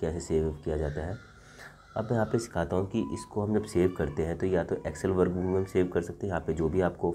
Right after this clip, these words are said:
फाइल नेम रखना है, आप जो भी अपना फाइल नेम, जैसे कि मैं सपोज डेट की मैंने लिखा my data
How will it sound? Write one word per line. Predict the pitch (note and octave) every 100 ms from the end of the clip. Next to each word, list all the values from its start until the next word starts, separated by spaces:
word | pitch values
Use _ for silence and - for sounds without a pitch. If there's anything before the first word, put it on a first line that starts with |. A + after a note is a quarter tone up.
| -
फाइल | D#2 D#2+
नेम | E2+ F2
रखना | - E2 D#2
है, | D#2 - - - - - - - -
आप | D#2+ D#2+ D2+ E2 D#2+ D#2 - -
जो | E2+
भी | F2
अपना | F#2 F2+ F2
फाइल | E2+ E2 E2
नेम, | E2
जैसे | E2+ E2
कि | E2 E2+
मैं |
सपोज | E2 - F2 E2+
डेट | E2+ D#2
की | D#2+
मैंने | D#2+ D#2
लिखा | D#2+ E2 E2+
my | D#2+ D2+
data | D2+ D2